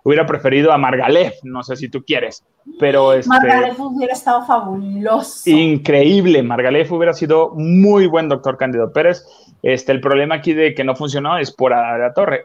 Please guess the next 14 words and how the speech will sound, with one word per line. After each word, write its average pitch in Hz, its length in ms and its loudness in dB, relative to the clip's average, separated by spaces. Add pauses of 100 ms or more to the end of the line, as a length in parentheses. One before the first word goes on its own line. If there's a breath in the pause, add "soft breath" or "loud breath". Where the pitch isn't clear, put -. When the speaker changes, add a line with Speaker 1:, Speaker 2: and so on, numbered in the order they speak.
Speaker 1:
Ya 156 220 0
hay 175 140 2
una 175 180 -2
temporada, 143 680 0
eh, 131 180 0
term-, 131 260 -2
eh, 135 140 -2
grabada, 156 540 0 (340)
no 160 680 0
la 220 160 0
terminaron, 139 760 -2
se 131 180 -8
quedaron 135 320 2
como, 123 500 0